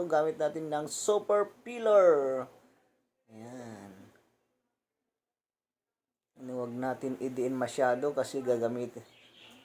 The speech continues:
Babalik ta rin natin yung peeler. Yun ang pangkuha natin ng, yung naiiwan sa, ayan o. Yun.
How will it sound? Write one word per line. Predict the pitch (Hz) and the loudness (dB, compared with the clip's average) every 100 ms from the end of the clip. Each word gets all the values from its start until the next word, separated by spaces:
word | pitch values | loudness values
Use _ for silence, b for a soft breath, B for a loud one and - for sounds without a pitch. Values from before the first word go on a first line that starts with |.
| _ 123 | _ -10
Babalik | 113 123 127 - | -2 -2 -2 -4
ta | 135 | -2
rin | 135 131 | 0 -2
natin | 131 127 135 127 | -2 -4 -6 -4
yung | 131 135 | -4 -6
peeler. | - 143 135 127 127 | -4 0 2 4 4
Yun | 127 120 | 2 0
ang | 123 123 123 117 - | -2 -2 -4 -8 -6
pangkuha | 117 117 117 117 | -6 -6 -2 -2
natin | 110 110 117 104 | -2 -4 -4 -8
ng, | 98 78 - - - _ _ _ - - _ _ | -8 -10 -14 -20 -20 _ _ _ -20 -20 _ _
yung | 123 123 | -12 -6
naiiwan | 123 113 123 123 120 123 | -2 -2 0 0 -2 -2
sa, | 135 117 107 98 98 85 85 - - - _ _ _ _ _ _ _ _ _ _ _ _ _ _ _ _ _ _ _ _ _ _ _ _ _ _ _ _ _ _ _ _ _ _ _ 101 123 | -2 -2 -2 -6 -8 -8 -12 -16 -20 -20 _ _ _ _ _ _ _ _ _ _ _ _ _ _ _ _ _ _ _ _ _ _ _ _ _ _ _ _ _ _ _ _ _ _ _ -18 -14
ayan | 127 | -14
o. | - 117 117 - _ 123 | -14 -18 -20 -20 _ -20
Yun. | 117 117 113 117 | -16 -14 -14 -16